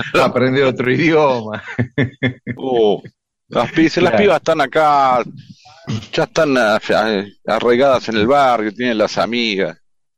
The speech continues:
Speaker 2: Mi viejo,
Speaker 1: <laughs>
Speaker 2: cuando fuimos en Herley, por ahí le salió un laburo en Ciudadela y, y se va a Ciudadela. Y mucho de eso fue por eso. Yo le agradezco eso mucho a mi papá,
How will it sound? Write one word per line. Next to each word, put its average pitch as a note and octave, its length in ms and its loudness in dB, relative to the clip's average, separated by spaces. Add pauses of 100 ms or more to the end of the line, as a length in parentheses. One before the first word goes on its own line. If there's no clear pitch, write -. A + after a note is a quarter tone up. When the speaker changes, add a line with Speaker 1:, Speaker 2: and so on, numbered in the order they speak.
(140)
Speaker 2:
Mi C3+ 140 0
viejo, A#3 320 2
Speaker 1:
<laughs> C3 500 2
Speaker 2:
cuando B2+ 260 0
fuimos D3 280 -2
en G#3+ 180 -2
Herley, A3 220 2
por A#2+ 140 -2
ahí D3 160 0 (460)
le A2+ 80 -2
salió B2+ 300 -2
un C#3+ 80 0
laburo B2+ 340 2
en G#2+ 140 0
Ciudadela E3+ 640 2
y, F#2 220 -8 (560)
y G#2 280 -10
se A2 200 -4
va G#2+ 100 2
a F2+ 40 -4
Ciudadela. A#2+ 680 2
Y A#2+ 200 -6
mucho G3 340 -2
de A3+ 80 4
eso G#3+ 180 0
fue D#3 220 0
por C#3+ 200 -6
eso. F#3+ 200 -2
Yo G#3+ 60 0
le E3+ 40 2
agradezco C#3 460 0
eso C3 160 -8
mucho B2+ 260 -10
a A2+ 60 -8
mi G#2 80 -10
papá, - 440 -4